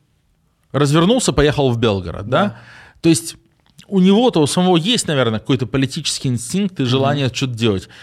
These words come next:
Speaker 1: реагировать на повестку. Гли-, давайте посмотрим, что он начнет делать в ближайшие два месяца. Может, он начнет на повестку реагировать, тогда, правда, скорее вырастет вероятность того, что его ждет су-, судьба Грудинина.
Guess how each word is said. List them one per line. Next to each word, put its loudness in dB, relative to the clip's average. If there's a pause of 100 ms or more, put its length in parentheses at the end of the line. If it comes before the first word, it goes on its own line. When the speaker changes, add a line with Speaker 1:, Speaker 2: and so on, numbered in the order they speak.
Speaker 1:
реагировать 0
на -2
повестку. -2 (1120)
Гли-, 0
давайте -2
посмотрим, -2
что -4
он -4
начнет -8
делать -2
в -12
ближайшие -4
два -2
месяца. -6
Может, -2
он -2 (280)
начнет 0
на -6
повестку -2
реагировать, 0 (360)
тогда, 0
правда, 0 (240)
скорее -2 (200)
вырастет -2
вероятность -2
того, -4
что -8
его -4
ждет -6
су-, -12
судьба -2
Грудинина. -2